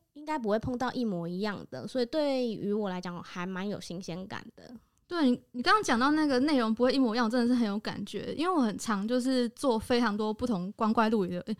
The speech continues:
Speaker 2: 不是，不能说光怪陆离啦，
Speaker 1: <laughs>
Speaker 2: 大家都是正常营业的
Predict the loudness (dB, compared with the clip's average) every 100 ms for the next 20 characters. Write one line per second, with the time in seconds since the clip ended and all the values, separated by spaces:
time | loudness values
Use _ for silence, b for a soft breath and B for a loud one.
0 | _ -4 4 6 6 6 6 8 8 8
1 | 10 8 8 4 2 2 6 8 8 6
2 | 6 2 B B B 4 4 6 4 4
3 | 2 0 2 2 2